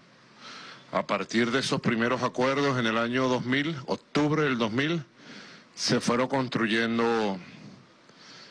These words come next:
nuevos campos de cooperación en la salud,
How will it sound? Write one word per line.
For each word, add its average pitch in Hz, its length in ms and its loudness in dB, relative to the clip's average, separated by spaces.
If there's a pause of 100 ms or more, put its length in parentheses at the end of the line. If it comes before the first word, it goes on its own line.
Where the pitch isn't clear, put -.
(720)
nuevos 110 420 2
campos 120 560 -2
de 107 100 2
cooperación 104 880 0 (1600)
en 110 160 2
la 101 100 2
salud, 104 600 2